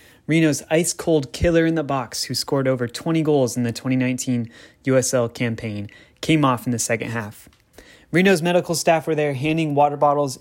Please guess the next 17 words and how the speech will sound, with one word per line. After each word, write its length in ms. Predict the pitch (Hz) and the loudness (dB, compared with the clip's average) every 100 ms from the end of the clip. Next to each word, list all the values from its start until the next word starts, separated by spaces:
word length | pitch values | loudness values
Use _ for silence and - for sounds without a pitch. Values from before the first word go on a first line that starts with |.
| 139 | -4
and 200 | 127 123 | -4 0
Gatorade 460 | 151 156 139 123 107 | 0 2 0 -2 -4
to 100 | 127 | -6
each 240 | 143 - | -4 -4
player 260 | - 135 120 | -2 -2 -2
who 120 | 120 | -4
was 120 | 113 | -8
coming 260 | - 123 120 | -6 -4 -4
off 200 | 113 - | -6 -10
the 80 | |
field. 320 | 101 117 101 110 _ - - - - _ | -14 -10 -10 -12 _ -20 -20 -20 -20 _
I 80 | 127 | 2
watched 300 | 143 165 - | 2 2 0
as 160 | 147 - | -4 0
Hertzog 580 | 160 143 151 135 123 | -2 0 2 0 0
politely 460 | - 151 175 214 190 | -2 2 2 2 0
declined 680 | 175 165 175 151 123 110 | -2 -2 0 0 0 -4